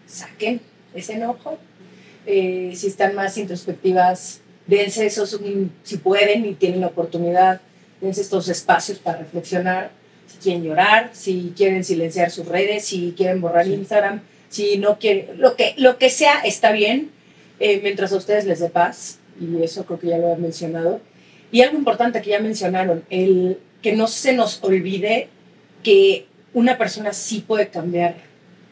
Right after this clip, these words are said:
Speaker 1: su entorno. A veces creemos que no, que porque yo quién soy y yo no tengo una plataforma con miles de seguidores, o yo ni soy influencer, ay, mira, a mí me siguen tres personas.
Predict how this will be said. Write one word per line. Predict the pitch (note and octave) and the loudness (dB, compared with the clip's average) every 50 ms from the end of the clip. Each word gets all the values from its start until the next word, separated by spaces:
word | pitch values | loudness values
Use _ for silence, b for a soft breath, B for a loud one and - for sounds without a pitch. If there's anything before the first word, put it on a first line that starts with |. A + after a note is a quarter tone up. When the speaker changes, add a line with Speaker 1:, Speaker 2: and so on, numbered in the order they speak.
| _ - | _ -16
Speaker 1:
su | - - G#3+ | -10 -8 -6
entorno. | F#3+ F3 E3+ C#3 C#3 C#3+ - _ _ _ _ _ _ _ _ - - - - - - | -4 -4 -6 -6 -8 -14 -20 _ _ _ _ _ _ _ _ -20 -20 -20 -18 -16 -8
A | G#3 | -4
veces | G3+ A#3 A#3 - - | -2 -2 -2 0 2
creemos | A#3 A3 G#3 G#3 G#3 G#3 G#3+ G#3+ | 2 4 4 2 2 0 -6 -8
que | - G#3+ G3 | -6 -4 -4
no, | F#3+ F#3+ F#3+ G3 G3 F#3 - | -2 -2 -2 -4 -4 -6 -6
que | G3+ | -8
porque | F3+ - - - - F3 F3 E3 F3 | -10 -10 -12 -10 -10 -10 -8 -8 -6
yo | E3+ F#3 F#3 F#3 F#3 - - | -2 0 0 0 -2 -6 -8
quién | - F#3+ F#3 F#3 F#3 | -4 -4 -4 -4 -4
soy | - G3 F#3 F#3 F#3+ F#3+ F#3 | -4 0 0 2 2 0 0
y | E3 F3 E3+ D#3+ | -4 -6 -6 -4
yo | D3+ F3+ F3 F3+ F3+ | -4 -2 -2 -2 -4
no | F3+ F3+ F3 | -4 -6 -6
tengo | - - F#3 F3+ F3+ F3 | -6 -6 -6 -4 -6 -6
una | F3+ F3+ F3 E3+ | -6 -4 -4 -4
plataforma | E3+ E3+ E3+ - E3+ - F#3+ F3+ F3 F3+ F3 | -4 -4 -4 -4 -6 -6 -6 -6 -6 -6 -6
con | - F3 F3 | -6 -6 -4
miles | F3 F3 F3+ F#3 F3 - | -4 -4 -4 -4 -4 -6
de | - | -8
seguidores, | - F3 E3+ F3 E3+ F3 F3+ F3+ F3+ F3+ F3 - - | -6 -4 -4 -2 -2 0 0 0 0 -2 -4 -6 -6
o | - F#3 F3 F3 E3+ - b b b b - | -2 0 2 2 0 0 b b b b -6
yo | G#3 G#3+ | -6 -4
ni | G#3+ A3 | -4 -4
soy | G#3+ A3 A3 | -4 -4 -4
influencer, | G#3+ G#3 G3 - F#3 F3 F3+ F#3 F#3 F#3 F#3 F3 | -4 -4 -6 -4 -4 -4 -4 -4 -4 -2 -2 -2
ay, | F#3 G#3 G#3 | -2 -2 -4
mira, | G#3+ G#3 G3+ | -4 -4 -4
a | G#3+ | -2
mí | A3 G#3+ | -4 -4
me | G#3+ G#3 G#3 | -4 -6 -6
siguen | - A3+ G3+ G3+ G3 | -6 -4 -4 -4 -4
tres | F#3+ G3 F#3+ - | -4 -6 -8 -8
personas. | - G3+ G3 F#3 F#3 G3 - | -8 -8 -6 -6 -6 -6 -8